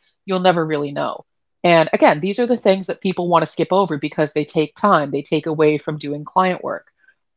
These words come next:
But what you end up finding is the more of these activities you skip over, the less time you have for yourself, the more you're just continually underwater.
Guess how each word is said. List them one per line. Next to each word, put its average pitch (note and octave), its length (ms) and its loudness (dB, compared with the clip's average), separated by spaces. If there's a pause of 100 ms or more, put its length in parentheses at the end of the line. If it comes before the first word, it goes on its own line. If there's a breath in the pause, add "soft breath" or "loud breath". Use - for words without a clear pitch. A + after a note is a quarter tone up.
(100)
But F3+ 280 6
what E3+ 220 0
you F3 140 -4
end D#3+ 120 -4
up - 120 -4
finding G#3+ 520 0
is D#3 400 2
the F3+ 120 0
more F3+ 540 2
of E3+ 380 6
these E3 240 -2
activities D#3+ 800 -2 (880)
you F#3 160 -4
skip - 260 0
over, E3+ 460 0 (520)
the E3+ 120 8
less D#3+ 320 4
time E3 320 0
you D#3 140 -10
have D#3+ 580 2
for E3+ 300 0
yourself, D3 560 -2
the E3+ 80 -4
more D#3+ 200 2
you're D#3+ 140 -2
just - 220 -6
continually D#3+ 680 -8
underwater. D#3+ 760 0